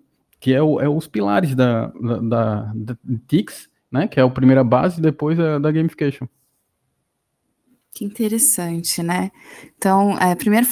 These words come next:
Speaker 2: agora fala do seu livro, que você falou que tá
Speaker 1: <laughs>
Speaker 2: escrevendo um livro e tal.
Speaker 1: Não,
Speaker 2: É
Speaker 1: mas isso é,
Speaker 2: importante.
Speaker 1: é porque tem uma
Speaker 2: <laughs>
Speaker 1: filosofia, uma filosofia na, na vida que você tem que plantar árvores, ter filhos, é, pronto, isso daí eu tirei, tirei da, da, da, da linha. Mas, <laughs>
Speaker 2: <laughs>
Speaker 1: e escrever um livro.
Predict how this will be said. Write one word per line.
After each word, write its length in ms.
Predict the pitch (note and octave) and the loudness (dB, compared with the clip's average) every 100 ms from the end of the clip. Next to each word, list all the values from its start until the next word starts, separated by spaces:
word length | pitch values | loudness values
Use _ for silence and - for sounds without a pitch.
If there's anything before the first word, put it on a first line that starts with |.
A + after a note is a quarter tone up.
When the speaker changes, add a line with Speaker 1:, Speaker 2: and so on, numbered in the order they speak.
| - | -2
Speaker 2:
agora 260 | G#3 A3 | 0 2
fala 240 | B3+ C#4+ D4 | 2 0 2
do 60 | |
seu 200 | - C#4+ | 2 2
livro, 500 | B3+ G3 A#3+ A#3 E3+ F3 _ _ - | -2 -2 -2 -2 -2 -6 _ _ -8
que 60 | |
você 80 | - | -6
falou 200 | - E3+ | -4 -4
que 80 | - | -2
tá 100 | C#3 | -2
Speaker 1:
<laughs> 0 | |
Speaker 2:
escrevendo 460 | D#3+ - E3+ E3+ F3+ | -2 -4 -6 -4 -2
um 60 | |
livro 540 | F3 D#3+ F3+ G3+ E3+ E3 | -2 -2 -4 -4 -6 -14
e 40 | - | -16
tal. 180 | D#3+ B2+ | -2 2
Speaker 1:
Não, 80 | C3+ E3+ D#3+ C3+ - | 4 4 2 0 -2
Speaker 2:
É 40 | |
Speaker 1:
mas 140 | D3 F3 | 0 0
isso 120 | F3 | 2
é, 20 | |
Speaker 2:
importante. 640 | G#3+ G#3 - A#3+ B3 - - _ _ _ _ - | 2 4 4 4 2 -2 -10 _ _ _ _ -6
Speaker 1:
é 80 | D3 | -2
porque 140 | - G#3 | 4 6
tem 120 | A#3+ | 6
uma 140 | B3+ | 6
Speaker 2:
<laughs> 20 | |
Speaker 1:
filosofia, 540 | A#3+ G3 G3 F#3 F#3 - - D3 | 6 6 4 2 0 0 -2 -4
uma 80 | |
filosofia 420 | D3+ E3+ F3 F3 E3+ | 0 2 2 0 0
na, 280 | E3 C#3 | 0 0
na 120 | C3+ C3+ | 0 0
vida 220 | C#3+ E3+ | -2 -4
que 80 | - | -8
você 100 | E3 | -8
tem 100 | E3 | -6
que 60 | |
plantar 280 | D#3+ D3+ C#3+ | -4 -2 0
árvores, 540 | A#2+ D#3+ D#3 C3 A#2+ A#2+ _ _ _ _ | 2 2 0 -2 -4 -10 _ _ _ _
ter 140 | D3+ | -8
filhos, 340 | D3+ - E3+ D3 | -4 -2 0 0
é, 140 | C3+ C#3 | 0 0
pronto, 220 | C3+ B2 | -2 -4
isso 80 | B2+ | 0
daí 140 | C3+ | 2
eu 120 | D3 | 2
tirei, 280 | C#3 C3+ A#2+ | 0 -2 -2
tirei 240 | A#2 B2+ | -4 -4
da, 200 | A2+ A2+ | -2 -4
da, 360 | A#2+ D3 C3 C3+ | -6 -10 -12 -12
da, 180 | A#2+ A#2+ | -14 -10
da 180 | A#2+ B2 | -4 -4
linha. 200 | A2+ A2 _ - C4+ B3 | -4 -8 _ 2 2 2
Mas, 160 | B2+ C3 | -4 0
<laughs> 1000 | G#3 B3+ C4+ B3 - - B3 B3 F4 F3 | 2 2 2 2 0 -2 -2 -4 -4 -4
Speaker 2:
<laughs> 640 | - F#3 - - - - - | -4 -8 -14 -16 -20 -20 0
Speaker 1:
e 160 | C#3+ E3 | 4 4
escrever 340 | - F3+ F3 | 4 2 2
um 100 | F3+ | 2
livro. 440 | F3+ F#3 D3+ C3 | 2 2 2 0